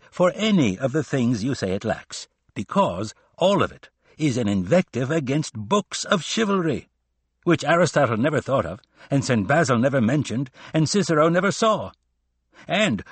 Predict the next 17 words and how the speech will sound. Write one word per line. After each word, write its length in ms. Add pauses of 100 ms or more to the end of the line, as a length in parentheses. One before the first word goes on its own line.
whose 220
unbelievable 920
absurdities 720 (200)
do 120
not 280
enter 240
into 300
the 120
calculations 760
of 100
factual 520
truth 320
or 120
the 160
observations 600
of 80
astrology. 600